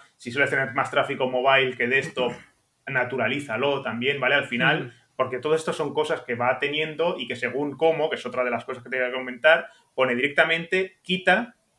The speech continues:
Speaker 1: ¿vale? Según si, si hay distribución anormal, por ejemplo, en la duración de los clics o en las horas, días y demás en los que estos clics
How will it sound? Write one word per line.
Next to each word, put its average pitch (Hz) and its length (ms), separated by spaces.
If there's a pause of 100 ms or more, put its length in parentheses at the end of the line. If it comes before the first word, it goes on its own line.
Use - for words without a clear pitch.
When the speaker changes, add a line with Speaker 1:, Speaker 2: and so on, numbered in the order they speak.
(140)
Speaker 1:
¿vale? 135 220
Según 147 380
si, 139 500
si 127 160
hay 147 440
distribución 143 460
anormal, 123 520
por 117 140
ejemplo, 120 420
en 117 80
la 113 60
duración 117 320
de 131 80
los 117 180
clics 131 600
o 120 60
en 117 100
las 107 240
horas, 123 420
días 123 460
y 120 60
demás 120 340
en 120 80
los 117 140
que 110 360
estos 127 300
clics 135 400